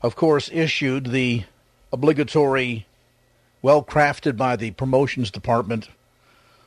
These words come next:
apology, stating, quote, "My behavior in the video was appalling. This was clearly a moment where I lost control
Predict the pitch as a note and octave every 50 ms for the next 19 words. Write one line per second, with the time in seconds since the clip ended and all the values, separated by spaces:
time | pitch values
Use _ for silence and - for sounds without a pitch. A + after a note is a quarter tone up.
0 | _ _ _ _ - - G#2 - - E3 E3+ E3 D3 C#3+ B2+ A2 B2+ B2+ C3+ -
1 | - D#3 C#3+ C#3 C3 C3 B2+ B2+ - - - D3+ D3+ E3+ F3 - D#3 D3 C#3 D3
2 | F#3 G#3 - - A#3 C4+ B3 G#3+ G#3 F#3+ F3 E3 D#3+ C3+ B2 D#3 D3+ D3+ D3+ D3
3 | D3 E3 D3+ C#3 F3 - - - D3+ C#3 C3+ C3 B2+ C3 C3 C3 C3+ C#3 C#3 -
4 | - E3+ D3+ - - - F#3 F#3 F#3 F#3+ G3 F3+ E3+ D#3+ D3+ D3+ D3+ D#3 D#3+ C#3+
5 | A#2+ B2+ B2+ B2 A#2+ A#2 G2+ G#2+ A2+ C3 C#3+ D3+ - - - C3 A#2 - - D#3+
6 | D#3+ C#3 B2 B2 B2+ B2+ -